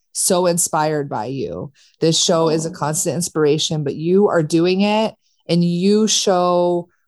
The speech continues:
women like me and our listeners that, like, we can push forward, but we have a responsibility for owning it, embracing our edge, and the access. And I just love your message on both of those, as well as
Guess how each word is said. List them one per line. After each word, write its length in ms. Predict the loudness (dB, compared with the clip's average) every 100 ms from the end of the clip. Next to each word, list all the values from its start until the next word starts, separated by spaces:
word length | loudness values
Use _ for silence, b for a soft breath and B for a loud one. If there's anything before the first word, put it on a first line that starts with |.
| -4
women 300 | 0 0 0
like 220 | -4 -4
me 380 | -6 -4 -6 -6
and 140 | -6
our 200 | -2 -2
listeners 800 | 0 0 0 -4 -6 -6 -6 -4
that, 340 | -2 0 0
like, 360 | -2 -4 -4 -8 -2
we 260 | 2 2
can 380 | 0 -2 0 0
push 280 | 0 -2 -2
forward, 580 | -2 0 2 2 0 0
but 140 | 0
we 220 | 2 0
have 360 | 0 -2 0 0
a 80 | -2
responsibility 1080 | -2 -4 -4 -4 -4 -4 -2 -2 -2 -4 b b b _ _ _ _ _ -8
for 340 | 0 0 2
owning 300 | 0 2 0
it, 260 | 0 -2 -4 _ _ _ _ _ _ -2
embracing 520 | 0 2 2 2 0
our 140 | -2 -2
edge, 360 | -2 -2 -6 -10 _ _
and 180 | -2 -2
the 100 | -4
access. 580 | -8 -6 -4 -4 -4 -4
And 140 | 0 0
I 60 |
just 220 | 0 -2
love 220 | 0 -2 0
your 120 | -2
message 360 | -2 -2 -4
on 140 | -4 -2
both 220 | -2 -4
of 80 | -2
those, 260 | -2 -2
as 180 | -2 -2
well 320 | 0 0 0
as 220 | 0 -2